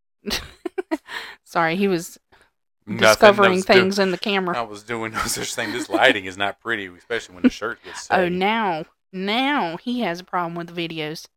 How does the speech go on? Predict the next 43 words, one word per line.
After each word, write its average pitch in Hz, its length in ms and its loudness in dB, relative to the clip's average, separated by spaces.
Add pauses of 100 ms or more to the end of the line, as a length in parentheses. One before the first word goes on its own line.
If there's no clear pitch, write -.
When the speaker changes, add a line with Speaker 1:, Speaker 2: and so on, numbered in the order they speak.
(800)
Speaker 1:
'Cause 165 120 -12
Speaker 2:
Just - 220 -14
gonna 196 140 -4
Speaker 1:
him. 160 60 -6
Speaker 2:
scoot - 340 -12 (400)
that - 60 -18
up - 240 -16
a - 40 -2
little 254 320 2
bit 139 140 2
more. 143 420 2
Speaker 1:
<laughs> 196 520 -10
Speaker 2:
There 110 180 4
we 101 80 0
go. 156 220 4
Now 160 240 6
we're 165 140 4
good. 135 280 2 (360)
Speaker 1:
<laughs> 359 120 0 (600)
But 208 160 4
no, 196 240 2
I, 202 380 2
I - 180 -4
don't 330 220 -2
know. - 300 -16
I 214 100 -6
just, - 400 -10 (680)
if 262 180 4
I 262 120 10
did 262 580 -2 (100)
go 226 140 2
back 226 220 2
to 220 120 -6
another 208 340 -2
church, 208 400 -6
I 202 80 -4
would 190 160 -6
probably 190 300 -4
wanna 175 220 -6
find 175 280 -6
one 170 160 -6
that's 165 160 -12
non-denominational. 170 1040 -10